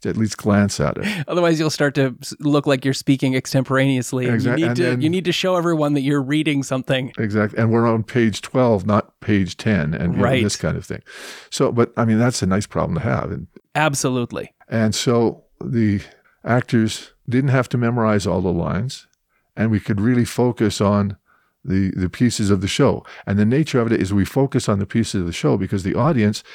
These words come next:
Speaker 1: is an audience in Studio A and W B F R in New York City.
Speaker 2: Right.
Speaker 1: So there'll be signs, applaud, clap,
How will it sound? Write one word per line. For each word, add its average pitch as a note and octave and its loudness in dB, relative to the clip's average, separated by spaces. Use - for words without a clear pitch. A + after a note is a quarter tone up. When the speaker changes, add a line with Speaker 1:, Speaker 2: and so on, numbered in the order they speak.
Speaker 1:
is G2 2
an G2+ 4
audience B2+ 0
in B2 2
Studio A#2+ 2
A G2+ 2
and G2 0
W G2+ 0
B G2 0
F F#2+ -4
R G2 0
in G2+ -2
New G2+ 0
York G2 2
City. - -2
Speaker 2:
Right. C#3 0
Speaker 1:
So A2+ 4
there'll G#2+ 2
be A2 2
signs, G#2 2
applaud, G#2 0
clap, G2+ 0